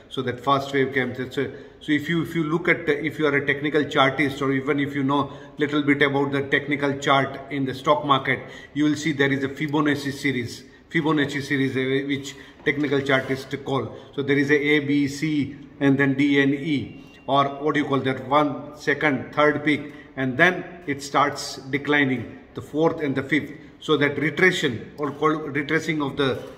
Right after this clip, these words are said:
or the, of the, of the, of the, of the, uh, peak is thirty-three percent retracement from the peak level.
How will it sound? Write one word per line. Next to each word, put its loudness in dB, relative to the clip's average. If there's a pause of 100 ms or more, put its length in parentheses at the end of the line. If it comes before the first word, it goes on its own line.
(120)
or 2
the, 2
of -2
the, -10
of -4
the, 2
of -6
the, 0 (420)
of -4
the, -2
uh, -2
peak 6 (380)
is -2
thirty-three -2
percent 0
retracement -2
from -4
the -2
peak -2
level. -2